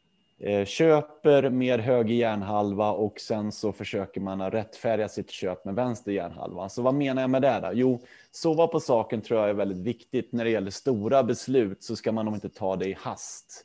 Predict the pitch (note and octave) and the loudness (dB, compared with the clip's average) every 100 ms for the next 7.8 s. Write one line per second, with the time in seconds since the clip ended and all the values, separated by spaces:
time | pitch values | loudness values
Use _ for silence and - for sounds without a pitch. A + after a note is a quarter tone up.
0 | _ _ _ _ _ _ _ G#2 G#2+ G2+ | _ _ _ _ _ _ _ 0 2 2
1 | G2+ G2+ - - B2+ - - A2 G2+ A2 | 2 0 -4 -4 -4 -4 -8 -6 -4 -4
2 | G#2 G#2 A2+ A2+ - B2 A2+ - A2 - | -4 -4 -4 -4 0 0 0 -4 -8 -8
3 | - A#2 A#2 - - C3+ G#2+ F#2+ - G2+ | -6 -4 -4 -4 2 4 2 -2 -4 -4
4 | G2 F#2+ A2 F#2+ G2+ F#2 G#2+ A#2 C3 B2 | -4 -6 -8 -6 -8 -6 -8 -6 -6 -8
5 | B2 C3+ C#3 B2+ A#2+ B2 A#2+ A2+ - B2 | -4 -2 0 0 0 0 0 -2 0 2
6 | A#2+ A2+ A2+ A2+ - B2 A2+ A2 A2 G#2+ | 4 2 0 -4 -4 -2 0 2 2 2
7 | G#2 G#2+ G#2 D3 B2+ G#2 F#2+ | 0 0 4 6 6 4 -4